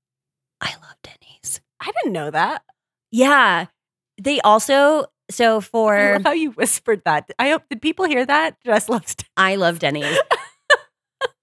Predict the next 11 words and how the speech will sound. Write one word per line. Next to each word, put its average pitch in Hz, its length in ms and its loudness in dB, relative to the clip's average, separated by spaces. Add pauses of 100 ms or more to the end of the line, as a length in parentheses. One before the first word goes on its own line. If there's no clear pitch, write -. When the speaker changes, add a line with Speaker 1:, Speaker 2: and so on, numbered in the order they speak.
(560)
Speaker 1:
So 277 320 4
we 277 260 -2
used 330 120 -2
to 330 80 0
have 247 120 0
this 220 120 -8
tradition, 185 460 -4
Saul 190 260 0
and 185 100 0
I 175 100 2
and 175 360 -4